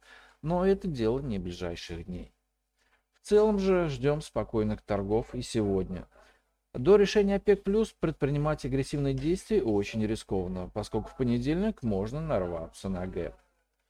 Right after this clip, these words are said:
Ну а на сегодня это всё. Спасибо, что слушали нас. Всем хорошего дня, хороших инвестиций, хороших предстоящих выходных. И до встречи на нашем подкасте в понедельник.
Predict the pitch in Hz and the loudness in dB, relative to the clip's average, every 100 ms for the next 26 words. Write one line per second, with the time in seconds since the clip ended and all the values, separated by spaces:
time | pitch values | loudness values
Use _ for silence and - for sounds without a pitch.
0 | _ _ _ _ _ _ 160 202 202 214 | _ _ _ _ _ _ 0 0 0 2
1 | 214 202 202 202 - 226 - 165 139 139 | 2 2 -2 -2 2 2 2 -6 -6 -10
2 | - 156 - 190 208 214 208 202 - - | -8 -4 0 0 2 0 0 -2 -4 -6
3 | 123 - 139 143 170 170 185 180 139 113 | -4 -2 -2 0 -2 0 -2 -4 -2 -2
4 | 113 - 139 147 147 170 175 - 156 - | -4 -6 -4 -2 -2 -2 -2 0 -4 -2
5 | 87 90 95 - - 113 92 - 92 87 | -6 -4 -6 -8 -6 -4 -4 -6 -6 -4
6 | 87 - - - 90 95 90 90 85 - | -8 -12 -12 -8 -6 -6 -8 -8 -12 -14
7 | _ _ _ _ 117 107 113 - 113 135 | _ _ _ _ 0 2 2 2 -2 -2
8 | - 190 110 87 90 - 92 92 87 - | -4 -4 -4 -6 -10 -10 -8 -8 -6 -4
9 | 92 - 82 - 92 92 95 90 85 - | -4 -6 -16 -12 -8 -6 -4 -6 -6 -12